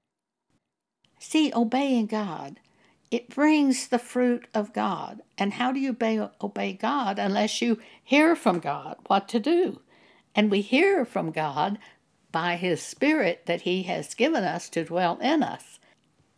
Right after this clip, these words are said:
It reminds us of things that we are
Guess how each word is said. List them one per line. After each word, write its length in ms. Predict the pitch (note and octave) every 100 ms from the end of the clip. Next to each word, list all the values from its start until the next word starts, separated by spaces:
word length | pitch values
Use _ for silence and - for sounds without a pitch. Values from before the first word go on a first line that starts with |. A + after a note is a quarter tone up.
| _ _ -
It 180 | G3 F#3+
reminds 540 | F#3+ F#3+ A#3+ C#4 A#3+
us 200 | D#3+ -
of 140 | D#3
things 480 | - D3+ D3+ E3 -
that 220 | - E3+
we 180 | F3+ G3+
are 240 | F3 E3+